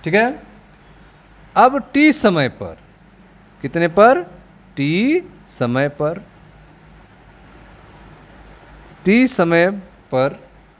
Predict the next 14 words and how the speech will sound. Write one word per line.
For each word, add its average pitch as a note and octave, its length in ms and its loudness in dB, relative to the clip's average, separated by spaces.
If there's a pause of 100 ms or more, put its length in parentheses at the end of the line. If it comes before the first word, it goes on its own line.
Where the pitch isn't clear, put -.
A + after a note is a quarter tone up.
(360)
घट F3+ 220 0
जाएगी। A#3 440 -2 (1400)
T G#3+ 160 2
समय F3+ 320 2
पर F3+ 260 4
या E3+ 160 4
पश्चात D3+ 640 -2
कितना D#3+ 300 -8
बचेगा? G3+ 440 -4 (460)
एन, A#2 360 -2 (440)
एन D#3+ 280 0
रह B2 160 0
जाती G2 360 -6
है F#2 180 -18